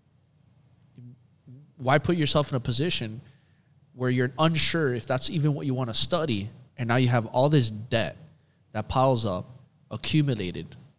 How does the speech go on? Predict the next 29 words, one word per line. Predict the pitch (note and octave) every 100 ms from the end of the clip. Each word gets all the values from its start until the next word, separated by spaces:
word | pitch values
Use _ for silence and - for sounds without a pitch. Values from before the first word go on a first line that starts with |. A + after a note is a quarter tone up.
| _
you | A#2
took | G#2+ C#3+
out | E3+ D#3+
a |
loan, | C3+ G#2+ F#2 F#2 - - _ _ _ -
and | A#2+
now | A2+
it | A2+
takes | - A#2+ B2
you |
this | A#2+ B2+
many | C#3+ C3+
years | C#3 C3
to | B2+
pay | C3
it | A#2+
off. | G2 E2+ - - - -
And | C3+ B2 A#2+ - _ _ _ _
since | - B2 -
you | C#3+
were | G3
unsure | F3+ - G#3+ G3
that | B2+
that's | A2+ A#2+
what | D#3
you | C#3
wanted | C#3+ C#3+
to | A#2
study, | - A#3 D#3 A2+